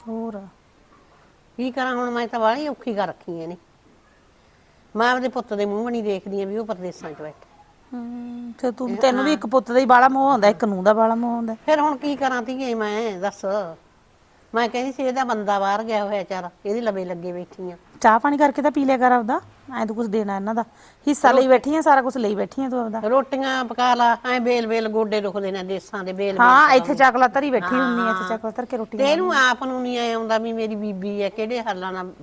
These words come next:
Speaker 2: ਪਾਪੜ ਬੇਲਦੀ ਫਿਰਦੀ ਹੈਗੀ। ਇਹਨੂੰ ਆਪ ਹੀ ਸੋਚਣਾ ਚਾਹੀਦਾ ਢੱਠੀ ਨੂੰ।
Speaker 1: ਉਹਨੂੰ ਨਹੀਂ ਕਿਸੇ ਦਾ ਹੈਗਾ।
Speaker 2: ਹਾਂ,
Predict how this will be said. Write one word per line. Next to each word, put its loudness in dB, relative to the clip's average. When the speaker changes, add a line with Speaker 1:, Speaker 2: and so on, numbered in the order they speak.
Speaker 2:
ਪਾਪੜ -4
ਬੇਲਦੀ -8
ਫਿਰਦੀ -12
ਹੈਗੀ। -14
ਇਹਨੂੰ -2
ਆਪ 0
ਹੀ -8
ਸੋਚਣਾ -8
ਚਾਹੀਦਾ -8
ਢੱਠੀ -12
ਨੂੰ। -10
Speaker 1:
ਉਹਨੂੰ -2
ਨਹੀਂ -4
ਕਿਸੇ -6
ਦਾ -2
ਹੈਗਾ। -6
Speaker 2:
ਹਾਂ, -10